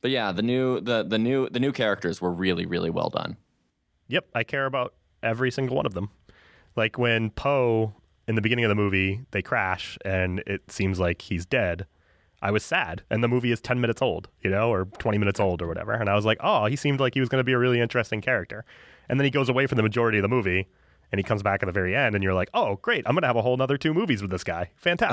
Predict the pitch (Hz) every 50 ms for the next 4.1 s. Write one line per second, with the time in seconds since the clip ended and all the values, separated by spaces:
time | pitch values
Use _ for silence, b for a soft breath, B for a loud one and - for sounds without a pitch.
0 | 113 113 110 117 113 107 113 107 - - 104 101 104 - 104 98 95 95 98 98
1 | 98 98 101 101 98 - 104 98 - 110 101 98 - - 98 - - 101 98 95
2 | 90 92 95 90 87 - - 101 95 90 90 90 87 87 87 87 87 - - 101
3 | 95 92 98 104 117 - _ _ - 131 175 - - - - _ _ - 117 120
4 | -